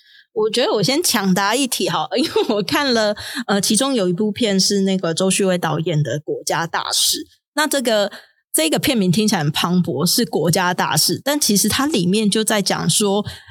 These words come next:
一个女人或身为妈妈去养儿育女的困境。然后我觉得我看完之后我就觉得很震撼，因为它其实里面用一个很活泼的方式去叙述说，哦，当一个妈妈要生一个孩子，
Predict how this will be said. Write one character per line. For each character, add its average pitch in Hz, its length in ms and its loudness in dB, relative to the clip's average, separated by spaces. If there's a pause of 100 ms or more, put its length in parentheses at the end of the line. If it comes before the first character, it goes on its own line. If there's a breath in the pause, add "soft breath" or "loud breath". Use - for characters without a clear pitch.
一 196 160 0
个 202 200 2
女 185 180 4
人 180 320 2
或 233 140 2
身 208 240 2
为 185 140 4
妈 185 220 4
妈 185 180 4
去 214 340 0
养 175 220 2
儿 180 180 0
育 254 220 2
女 180 220 4
的 165 160 -2
困 185 480 -2
境。 202 320 0 (720)
然 247 140 0
后 381 140 2
我 269 180 2
觉 202 100 0
得 254 100 2
我 254 60 0
看 262 300 0
完 180 180 0
之 214 60 2
后 226 80 2
我 185 140 2
就 240 120 2
觉 233 140 0
得 214 80 2
很 175 460 0
震 185 280 2
撼， 185 240 0
因 254 60 0
为 311 60 2
它 320 120 0
其 202 220 0
实 196 160 2
里 185 140 0
面 226 280 2 (220 loud breath)
用 269 160 0
一 - 20 0
个 202 100 2
很 175 200 0
活 170 200 0
泼 208 200 0
的 185 80 2
方 196 180 2
式 196 120 2
去 208 160 0
叙 202 200 2
述 190 220 2
说， 170 260 2
哦， 170 180 0
当 220 260 0
一 220 80 2
个 185 100 2
妈 180 160 4
妈 180 160 2
要 180 100 2
生 175 220 4
一 170 60 4
个 160 120 2
孩 127 280 0
子， 156 260 -2